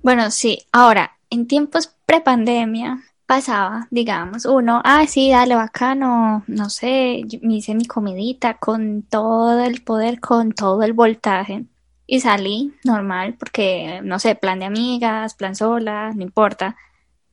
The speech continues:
Y entonces ahí te encontrás a ese alguien, y uno se tapa la boquita y espera lo mejor.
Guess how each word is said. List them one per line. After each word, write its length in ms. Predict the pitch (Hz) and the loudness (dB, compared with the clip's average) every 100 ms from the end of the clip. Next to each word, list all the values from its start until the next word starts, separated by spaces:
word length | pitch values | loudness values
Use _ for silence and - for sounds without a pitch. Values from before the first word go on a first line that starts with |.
| _ _ _ _ _ | _ _ _ _ _
Y 140 | 220 | -2
entonces 360 | 208 190 208 226 | -2 -4 -6 -2
ahí 180 | 233 240 | -2 -4
te 180 | - 185 | -6 -10
encontrás 640 | 180 - - - 208 - | -10 -14 -14 -12 -12 -12
a 40 | |
ese 160 | 214 202 | -12 -10
alguien, 380 | 214 220 - _ _ _ - | -12 -14 -20 _ _ _ -4
y 160 | 233 | -2
uno 300 | 208 190 220 _ _ _ _ _ | -2 -4 -10 _ _ _ _ _
se 160 | - - | -16 -12
tapa 320 | - 196 214 | -10 -4 -2
la 140 | 226 202 | 0 0
boquita 380 | 202 254 254 208 | -2 -6 -2 -2
y 60 | |
espera 340 | 196 - - 254 | -2 -4 -6 -6
lo 100 | 269 | -8
mejor. 240 | - - | -10 -16